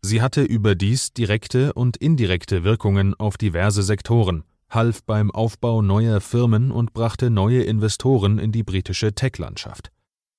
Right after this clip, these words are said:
Entsprechend gäbe es mit an Sicherheit grenzender Wahrscheinlichkeit eine größere Zahl von europäischen Hightech-Erfolgen,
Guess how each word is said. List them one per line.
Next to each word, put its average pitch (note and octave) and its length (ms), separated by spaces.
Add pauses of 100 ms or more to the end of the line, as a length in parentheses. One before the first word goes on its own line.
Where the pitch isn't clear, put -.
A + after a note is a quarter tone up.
(760)
Entsprechend A2 640
gäbe A#2+ 300
es B2+ 180
mit A#2+ 280
an A#2 180
Sicherheit A#2+ 520
grenzender A2 520
Wahrscheinlichkeit G2+ 920
eine A2+ 220
größere G#2 560
Zahl A2+ 320
von A2 240
europäischen G2 880
Hightech-Erfolgen, G#2+ 960